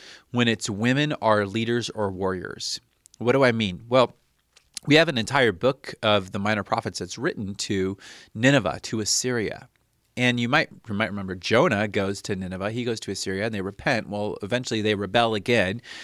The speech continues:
and God sends Nahum to them. And one of the things that Nahum says to them in Nahum three thirteen is this, "Look, your troops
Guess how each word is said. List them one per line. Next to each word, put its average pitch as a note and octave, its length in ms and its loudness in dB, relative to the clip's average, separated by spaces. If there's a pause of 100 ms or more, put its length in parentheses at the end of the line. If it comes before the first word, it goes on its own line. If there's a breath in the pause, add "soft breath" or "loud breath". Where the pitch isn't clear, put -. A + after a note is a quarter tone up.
(220 loud breath)
and A2 180 -2
God C#3 340 4
sends A2+ 400 2
Nahum A2+ 520 2
to G#2+ 120 -8
them. F2+ 360 -12 (340 loud breath)
And C3 160 2
one F3+ 140 2
of C#4 60 -2
the C#4+ 100 4
things D#3+ 320 -2
that C3 160 2
Nahum C3 480 0
says D3+ 480 4
to - 120 -2
them G2 300 -2
in A#2 120 2
Nahum C3+ 260 4
three C#3+ 240 0
thirteen B2+ 420 0
is G#2 160 0
this, G#2 300 2
"Look, F3+ 280 2
your A#2 140 6
troops - 580 0